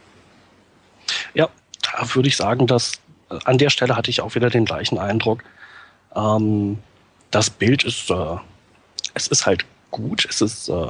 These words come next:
schön, äh, hoch aufgelöst, aber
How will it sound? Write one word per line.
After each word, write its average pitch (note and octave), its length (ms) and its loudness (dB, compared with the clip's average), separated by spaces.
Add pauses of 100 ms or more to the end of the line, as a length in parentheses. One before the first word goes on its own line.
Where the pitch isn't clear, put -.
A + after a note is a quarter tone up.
(300)
schön, A2 340 4
äh, - 580 -16 (300)
hoch A#2 260 0
aufgelöst, C#3 680 2 (880)
aber C3 540 4